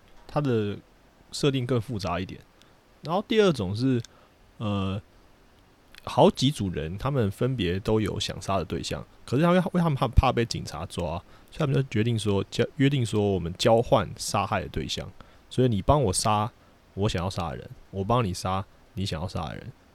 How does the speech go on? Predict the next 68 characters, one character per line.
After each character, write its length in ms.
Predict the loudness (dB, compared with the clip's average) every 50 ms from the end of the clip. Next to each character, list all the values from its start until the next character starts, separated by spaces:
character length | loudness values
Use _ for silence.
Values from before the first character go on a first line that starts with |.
| _
这 80 | -2 0
样 80 | 2 4
的 40 |
话， 220 | 4 4 4 2 0 -4 -12 -8 _ 2
被 100 | 4 6
害 160 | 6 6 4
者 220 | 4 2 -2 -4
跟 180 | -2 -2 -2 0
这 120 | 0 0
个 160 | -2 -2 -4 -6 -10 -16 _ -10
嫌 320 | -6 -4 -2 0 0 0 2
犯 200 | 2 2 0 0
之 120 | -2 -2
间 200 | -2 0 -2 -2 -4 -10 -20 -20 -12 -4
彼 180 | 0 0 0
此 240 | 2 0 -2 -2 -2
的 180 | -4 -6 -8 -10 -12 _ -14 -8
社 320 | -6 -4 0 2 2 4
交 180 | 4 4 4 4
关 180 | 4 2 2
系 120 | 2 0 -2
什 100 | -2 -4
么 100 | -6 -6
的 120 | -6 -6
就 100 | -4 -2
没 140 | 0 0 0
有， 180 | 0 -2 -4 -8 -18 -20 -20 -20 -20 -20 -20 -14 -6
就 100 | -4 0
没 120 | 0 2
有， 160 | 2 0 -2 -6 -12 -20 -20 -20 -14 -6
就 100 | -4 -2
没 80 | 0 0
有 60 | 0
关 300 | 0 2 2 2 2 2
联， 200 | 0 -2 -4 -6 -8 -4
这 80 | -2
样 120 | -2 -2 0
警 180 | -2 -4 -6
察 180 | -6 -8 -8 -4
就 80 | -4 -4
很 120 | -4 -4
难 120 | -6 -6 -8
查 240 | -10 -10 -8 -8 -8
到。 200 | -6 -6 -6 -8 -8 -16 -20 -20 -20 -20 -20 -20 _ -20 -20 _ -16 -6
我 180 | -2 0 0
一 40 | 4
开 140 | 4 4 2
始 160 | 2 0 -4
看 240 | 0 2 2 2 4
第 140 | 2 0 0
一 40 |
集 120 | 0 0 0
的 60 | 0
时 80 | 2 2
候， 60 | 2
我 60 | 2
本 140 | 0 0 -2
来 60 | -2
以 80 | -2 -2
为 120 | -2 -2
是 140 | -2 -4 -4
这 160 | -4 -4 -4
个 80 | -6 -6
方 200 | -6 -6 -6 -4
向 220 | -4 -4 -6 -6
之 140 | -8 -10 -10
类 160 | -8 -8 -10
的， 60 | -12